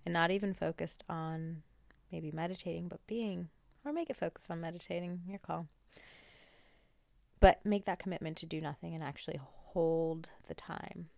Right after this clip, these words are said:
So that leads to number three, set yourself up for success. <laughs>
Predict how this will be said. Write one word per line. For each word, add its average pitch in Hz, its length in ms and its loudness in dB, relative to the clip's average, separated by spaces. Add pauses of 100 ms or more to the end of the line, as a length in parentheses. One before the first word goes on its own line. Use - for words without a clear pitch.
(180)
So - 200 -2
that 160 180 0
leads 160 240 -2 (100)
to 160 120 -2
number 160 420 -4
three, 190 440 0
set - 220 -6
yourself 226 340 -4
up 269 80 -6
for 190 140 -2
success. - 720 -6 (280)
<laughs> 233 100 2